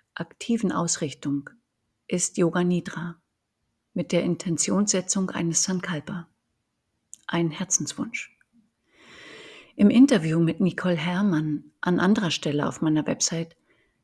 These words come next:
erfährt man mehr darüber. Den Link dazu und vieles mehr habe ich in den Shownotes vermerkt. Ja, ich hoffe, ein wenig Inspiration gegeben zu haben.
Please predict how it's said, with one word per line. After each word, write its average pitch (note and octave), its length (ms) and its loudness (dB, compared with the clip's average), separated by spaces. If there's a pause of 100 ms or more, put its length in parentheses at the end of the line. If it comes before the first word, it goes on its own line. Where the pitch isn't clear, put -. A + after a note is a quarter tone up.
(140)
erfährt F3 380 -2
man F#3 180 2
mehr F3+ 180 2
darüber. D3 460 -8 (1000)
Den F#3 140 4
Link F3+ 260 2
dazu F#3 480 0
und F#3 180 0
vieles A3+ 380 -2
mehr F3+ 280 2
habe E3 220 -2
ich - 360 -8
in F3+ 100 -2
den F3 180 -2
Shownotes D3 540 -2
vermerkt. C#3 600 -6 (2000)
Ja, G#3+ 460 4 (280)
ich G#3+ 220 -2
hoffe, A3+ 260 0
ein F3+ 240 2
wenig G3+ 300 2
Inspiration F3+ 760 0
gegeben C#3 420 -4
zu C3+ 200 -6
haben. - 340 -12